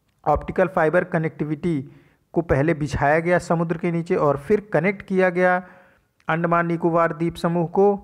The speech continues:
चेन्नई से। तो दो चीज़ें आपको ध्यान रखनी है। देखो, अंडमान निकोबार द्वीप समूह की जो कनेक्टिविटी दी गई है ऑप्टिकल फाइबर कनेक्टिविटी, ये दी गई है चेन्नई के साथ, और लक्षद्वीप की जो कनेक्टिविटी दी गई है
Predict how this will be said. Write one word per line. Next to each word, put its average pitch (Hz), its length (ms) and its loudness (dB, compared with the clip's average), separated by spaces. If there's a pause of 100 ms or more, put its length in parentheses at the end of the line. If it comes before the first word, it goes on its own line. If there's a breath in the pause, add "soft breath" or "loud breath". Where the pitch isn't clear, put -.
(320 soft breath)
चेन्नई 160 460 2
से। 113 220 -4 (420 soft breath)
तो 170 60 -4
दो 202 300 4
चीज़ें 196 300 -2
आपको 175 220 0
ध्यान 147 220 0
रखनी 127 220 -4
है। 123 40 -4
देखो, 147 220 -2
अंडमान 170 480 0
निकोबार 185 420 0
द्वीप 185 200 -6
समूह 180 260 -4
की 185 100 -6
जो 180 140 2
कनेक्टिविटी 180 640 -4
दी 180 160 -4
गई 180 220 2
है 180 260 0
ऑप्टिकल 160 380 0
फाइबर 175 340 2
कनेक्टिविटी, 175 540 -4
ये 165 320 2
दी 190 180 -2
गई 190 220 2
है 190 200 2
चेन्नई 147 520 0
के 190 140 0
साथ, 190 380 0 (440 loud breath)
और 139 280 2 (100)
लक्षद्वीप 196 680 -2
की 247 180 -2
जो 220 160 0 (160)
कनेक्टिविटी 170 540 -2
दी 170 160 0
गई 156 200 2
है 180 140 0